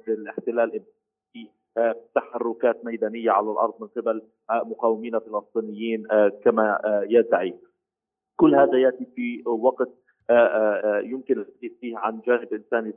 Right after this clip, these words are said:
صعب. اليوم دخلت ثلاثين شاحنة محملة بمساعدات غذائية وكذلك مستلزمات طبية،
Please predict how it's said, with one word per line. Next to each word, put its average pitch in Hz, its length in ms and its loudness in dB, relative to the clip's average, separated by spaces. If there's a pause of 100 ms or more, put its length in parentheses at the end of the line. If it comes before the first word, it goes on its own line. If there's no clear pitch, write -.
صعب. 127 280 2
اليوم 113 400 -4
دخلت 113 320 -4 (100)
ثلاثين 110 460 -6
شاحنة 107 480 -6 (360)
محملة 117 480 -2
بمساعدات 107 600 -2 (100)
غذائية 110 460 0
وكذلك 110 1300 -2
مستلزمات 107 680 -4
طبية، 123 580 0